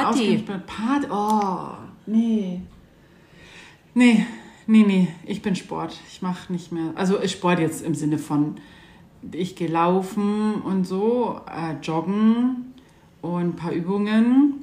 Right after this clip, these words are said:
Speaker 2: Bauch, Beine, Po. Titten mach ich nicht, hab ich. <laughs> Oh mein Gott. Oh, was für schlimme Karlauer.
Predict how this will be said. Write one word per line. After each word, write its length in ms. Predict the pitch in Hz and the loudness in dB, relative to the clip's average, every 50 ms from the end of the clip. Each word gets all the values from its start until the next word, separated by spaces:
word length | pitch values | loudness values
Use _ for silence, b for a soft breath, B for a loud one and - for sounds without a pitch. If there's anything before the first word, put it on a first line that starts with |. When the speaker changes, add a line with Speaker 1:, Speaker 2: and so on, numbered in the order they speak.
| - - - - - - | -14 -18 -20 -16 -10 -8
Speaker 2:
Bauch, 220 | 156 160 160 160 | -6 -6 -6 -6
Beine, 240 | - 156 151 151 147 | -6 -6 -4 -4 -6
Po. 580 | 143 - 180 180 196 226 247 285 311 381 - - - - _ _ _ _ - _ _ b b b b b b b b b b b b b b b _ _ - _ _ _ _ _ - - - - - - _ _ _ - - | -6 -4 -2 0 2 4 4 4 2 0 -4 -12 -18 -20 _ _ _ _ -20 _ _ b b b b b b b b b b b b b b b _ _ -20 _ _ _ _ _ -20 -20 -20 -20 -20 -20 _ _ _ -14 -8
Titten 540 | - 185 185 185 180 175 175 175 175 170 165 | -6 -4 -2 0 0 2 2 2 0 0 -2
mach 180 | 170 175 175 | -2 -4 -4
ich 180 | 190 185 - - | -4 -4 -4 0
nicht, 260 | 208 240 233 - - | 0 0 0 0 -2
hab 120 | 208 208 240 | 0 4 6
ich. 280 | 262 226 - - - - | 6 6 4 2 -4 -6
<laughs> 40 | B B B B B B B B B B B B B B B B B B B B B - _ - - - - - - - - | B B B B B B B B B B B B B B B B B B B B B -20 _ -20 -20 -20 -20 -20 -14 -6 -2
Oh 20 | 349 | 0
mein 220 | 277 240 226 220 214 | 0 2 2 2 2
Gott. 180 | 220 220 220 - B B B B B B B B B B B B B B B B B B | 2 0 0 -2 B B B B B B B B B B B B B B B B B B
Oh, 320 | - 226 233 226 233 220 226 | -2 0 2 2 2 4 2
was 180 | 226 220 - | 0 0 2
für 140 | - 226 220 | 4 4 4
schlimme 360 | 220 - - 202 202 202 208 | 4 2 -2 -4 -2 -2 -4
Karlauer. 600 | 208 - 190 185 185 185 180 180 180 180 180 B | -4 -4 -2 0 0 0 0 0 0 -2 -4 B